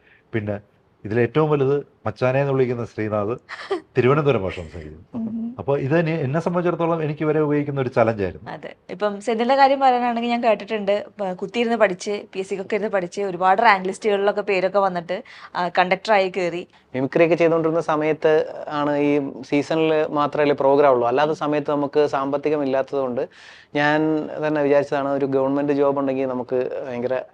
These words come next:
Speaker 3: ഗുണമായിരിക്കുമല്ലോ എന്ന് വിചാരിച്ചിട്ട് അന്ന് കുത്തിയിരുന്ന് പഠിച്ച് ഒക്കെ വന്നു. അപ്പോൾ ലിസ്റ്റിൽ വന്നപ്പോൾ എല്ലാത്തിലും ഇങ്ങനെ വന്നു,
Speaker 2: ഉം.
Speaker 3: പഠിച്ച് എഴുതിയതിലെല്ലാം വന്നു. പിന്നെ ജോലി കിട്ടിയപ്പോൾ കണ്ടക്ടർ ജോലി എന്ന് പറയുന്നത്, ഏഹ്, നമുക്ക്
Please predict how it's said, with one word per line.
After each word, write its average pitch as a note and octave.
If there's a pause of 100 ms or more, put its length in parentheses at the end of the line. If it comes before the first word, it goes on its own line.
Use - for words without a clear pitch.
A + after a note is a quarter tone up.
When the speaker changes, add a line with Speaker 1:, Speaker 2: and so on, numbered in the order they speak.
(100)
Speaker 3:
ഗുണമായിരിക്കുമല്ലോ B2
എന്ന് A#2+
വിചാരിച്ചിട്ട് A2+ (220)
അന്ന് D3 (200)
കുത്തിയിരുന്ന് D3+
പഠിച്ച് D3+
ഒക്കെ C#3+ (180)
വന്നു. A#2+
അപ്പോൾ C#3+
ലിസ്റ്റിൽ D#3
വന്നപ്പോൾ F3+
എല്ലാത്തിലും F3+
ഇങ്ങനെ E3
വന്നു, A#2+
Speaker 2:
ഉം. G#3
Speaker 3:
പഠിച്ച് C#3
എഴുതിയതിലെല്ലാം C#3+
വന്നു. G#2+ (640)
പിന്നെ C#3+
ജോലി D3+
കിട്ടിയപ്പോൾ F#3+
കണ്ടക്ടർ E3
ജോലി G3
എന്ന് G3
പറയുന്നത്, F#3+ (560)
ഏഹ്, C#3+ (140)
നമുക്ക് D#3